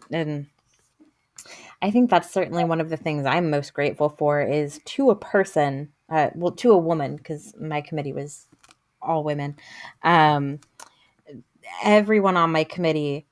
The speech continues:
was so gracious, um, not with just willingness to read, but getting it back to me in a timely manner.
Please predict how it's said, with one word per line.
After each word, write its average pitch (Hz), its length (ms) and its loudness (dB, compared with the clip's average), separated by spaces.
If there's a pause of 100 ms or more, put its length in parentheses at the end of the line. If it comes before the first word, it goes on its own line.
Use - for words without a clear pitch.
was 151 680 -2
so 247 420 4
gracious, 160 880 -2 (480)
um, 147 460 -4
not 190 200 2
with 202 120 -4
just - 260 -8
willingness 165 520 0
to 156 120 -4
read, 190 460 -4 (480)
but 160 600 2 (140)
getting 185 260 2
it 208 120 0
back 180 260 2
to - 80 -8
me 180 120 -4
in 170 80 -2
a 151 60 -4
timely 156 640 -4
manner. 151 540 0